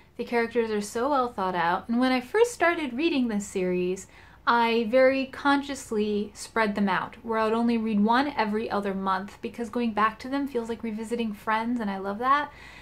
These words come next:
I got through book six, and then I had trouble getting my hands on the next book for a decent price, but I got book seven now.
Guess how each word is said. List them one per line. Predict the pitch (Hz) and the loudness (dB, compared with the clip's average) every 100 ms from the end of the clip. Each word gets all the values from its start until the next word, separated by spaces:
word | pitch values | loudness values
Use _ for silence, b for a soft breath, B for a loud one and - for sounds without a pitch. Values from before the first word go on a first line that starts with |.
| B | B
I | 240 | -2
got | 277 320 | 2 2
through | - 339 | 2 0
book | 262 269 269 | 2 2 0
six, | - 233 233 - - - - b b - | -2 -4 -4 -6 -18 -18 -20 b b -2
and | 214 | 0
then | 226 | 2
I | 240 | 0
had | 240 247 | 0 -2
trouble | - 254 226 | -2 -2 0
getting | 208 202 202 | 0 0 -2
my | |
hands | 190 208 185 | -4 -4 -4
on | 180 | -4
the | 185 | 0
next | 202 202 - | -2 -2 -8
book | - - - B B | -8 -8 -12 B B
for | _ 202 | _ -6
a | 196 | -4
decent | 196 190 185 202 | -6 -8 -10 -12
price, | 208 - - - | -12 -12 -14 -8
but | - | -6
I | 220 220 - _ - | -6 -8 -16 _ -4
got | 285 302 285 | 2 2 2
book | 320 - | -4 -6
seven | - 320 339 320 | -4 -2 0 4
now. | 277 240 240 277 381 | 4 6 4 4 2